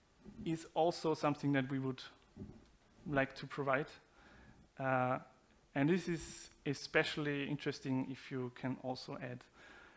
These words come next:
uh, languages like C or C plus plus into the mix. And there's a new project that we've just put on GitHub, which provides, uh, a truffle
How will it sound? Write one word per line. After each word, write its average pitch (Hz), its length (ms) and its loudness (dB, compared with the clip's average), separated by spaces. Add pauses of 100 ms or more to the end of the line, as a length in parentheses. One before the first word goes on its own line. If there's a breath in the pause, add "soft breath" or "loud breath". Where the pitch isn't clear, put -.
(220 loud breath)
uh, 127 140 0
languages 143 520 2
like 131 180 2
C 175 280 -4
or 147 120 4
C - 180 -8
plus - 240 -2
plus - 240 -6
into 151 200 -6
the 139 100 0
mix. - 360 -2 (500)
And 131 180 0
there's 135 360 2 (960 loud breath)
a 151 60 6
new 220 500 8
project 214 460 2
that 147 140 0
we've 147 160 -4
just - 240 -4
put 165 240 -6
on 139 220 2
GitHub, - 380 0 (500 loud breath)
which - 520 -4
provides, 127 600 0 (240)
uh, 127 320 0 (400)
a 135 120 -6
truffle 170 600 6